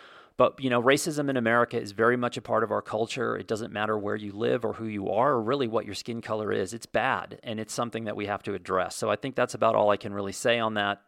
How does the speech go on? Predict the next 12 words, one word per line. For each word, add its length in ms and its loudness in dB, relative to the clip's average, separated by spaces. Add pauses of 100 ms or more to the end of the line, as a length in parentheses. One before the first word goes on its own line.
(120)
And, 260 -4
um, 380 0
I 100 0
just 200 -6
hope 240 0
that 200 2 (240)
this 380 -6
will 160 -4
collectively 560 -4
bring 220 0
us 120 -6
together. 420 0